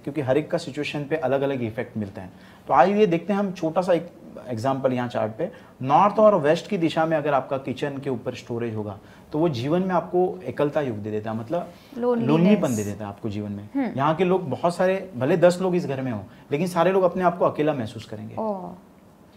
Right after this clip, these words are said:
Speaker 1: ये, ये बहुत बड़ा, अ, विडंबना हो
Speaker 2: ड्रॉबैक
Speaker 1: जाती है।
Speaker 2: है।
Speaker 1: ये ड्रॉबैक है कि, अ,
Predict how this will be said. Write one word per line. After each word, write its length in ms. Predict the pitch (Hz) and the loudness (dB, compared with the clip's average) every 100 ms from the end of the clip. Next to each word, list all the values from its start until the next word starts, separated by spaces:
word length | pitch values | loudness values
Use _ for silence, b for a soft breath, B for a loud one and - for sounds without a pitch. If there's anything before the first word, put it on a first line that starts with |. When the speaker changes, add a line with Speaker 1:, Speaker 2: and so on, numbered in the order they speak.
| 147 | -4
Speaker 1:
ये, 100 | 185 | 0
ये 160 | 175 | 2
बहुत 240 | 180 175 185 | 2 2 2
बड़ा, 260 | 202 202 | 4 4
अ, 500 | 190 147 110 120 120 | 4 2 0 2 2
विडंबना 440 | 120 127 151 165 180 | 2 0 0 0 4
हो 60 | |
Speaker 2:
ड्रॉबैक 260 | 220 214 202 | 6 6 6
Speaker 1:
जाती 220 | 214 214 | 4 4
है। 80 | 143 | 0
Speaker 2:
है। 200 | 202 196 - 139 | 0 -4 -10 -4
Speaker 1:
ये 240 | 143 135 | -2 -2
ड्रॉबैक 520 | 127 131 147 151 139 | -2 0 2 4 2
है 120 | 113 | 0
कि, 300 | 110 151 156 | -6 -4 -4
अ, 280 | 156 127 120 | -4 -8 -10